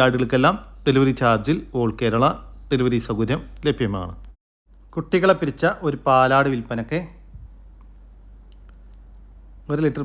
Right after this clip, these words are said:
പാല് കറവ ദിവസമുണ്ട്. ഒരു ലിറ്റർ പാല് ഗ്യാരണ്ടിയാണ്.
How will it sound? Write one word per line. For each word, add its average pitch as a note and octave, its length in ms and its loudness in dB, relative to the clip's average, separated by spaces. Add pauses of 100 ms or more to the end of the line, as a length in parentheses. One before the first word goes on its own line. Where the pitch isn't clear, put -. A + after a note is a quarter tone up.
പാല് A#2+ 320 0
കറവ A2+ 220 -2 (100)
ദിവസമുണ്ട്. G#2 480 -8 (240)
ഒരു A2 200 -6
ലിറ്റർ G#2+ 220 -12 (120)
പാല് G#2 300 -6
ഗ്യാരണ്ടിയാണ്. A2 540 -2